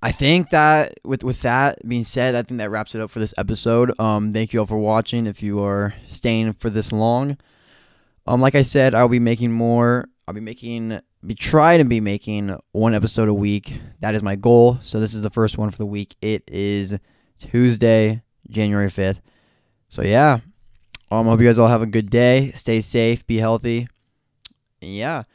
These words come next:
Oh, and also, um, reach me out, reach out to me on social media if, if you want me to make a certain episode, like what you want it to be about. I thi-, I'm thinking next week is going to be about the Heisman, Heisman Award.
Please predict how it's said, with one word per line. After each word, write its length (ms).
Oh, 120
and 120
also, 360
um, 320
reach 260
me 80
out, 180
reach 400
out 280
to 80
me 280
on 300
social 300
media 560
if, 200
if 160
you 140
want 320
me 160
to 100
make 160
a 300
certain 280
episode, 560
like 200
what 200
you 80
want 160
it 40
to 60
be 140
about. 380
I 120
thi-, 100
I'm 120
thinking 320
next 240
week 260
is 100
going 160
to 40
be 160
about 500
the 380
Heisman, 720
Heisman 300
Award. 400